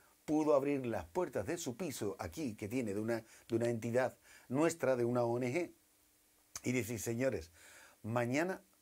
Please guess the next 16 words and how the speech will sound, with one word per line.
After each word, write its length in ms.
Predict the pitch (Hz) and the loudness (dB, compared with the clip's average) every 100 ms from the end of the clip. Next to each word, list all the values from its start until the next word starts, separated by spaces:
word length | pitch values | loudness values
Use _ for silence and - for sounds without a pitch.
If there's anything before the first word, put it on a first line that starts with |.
| - | 4
parto 340 | 147 143 156 | 4 4 0
para 200 | 139 135 | 0 0
mi 120 | 120 | 0
tierra 440 | 113 135 123 117 113 | 0 0 0 -2 -4
con 180 | 127 123 | -2 0
mi 120 | 113 | -2
gente. 480 | 95 85 78 78 - _ _ _ _ _ _ _ _ _ _ _ | -4 -6 -8 -12 -16 _ _ _ _ _ _ _ _ _ _ _
Y 140 | - 135 | -4 2
voy 420 | 117 165 208 - - | 4 4 2 -4 -6
con 260 | 127 117 107 | -2 0 0
la 120 | 110 | 0
ilusión 640 | 104 95 - 135 104 82 - | -2 -6 -2 -2 -2 -8 -12
y 100 | 147 | -10
con 240 | 117 117 107 | -4 -4 -2
la 120 | 107 | -4
tranquilidad 640 | 101 101 95 98 104 160 | -4 -6 -6 -6 -4 -4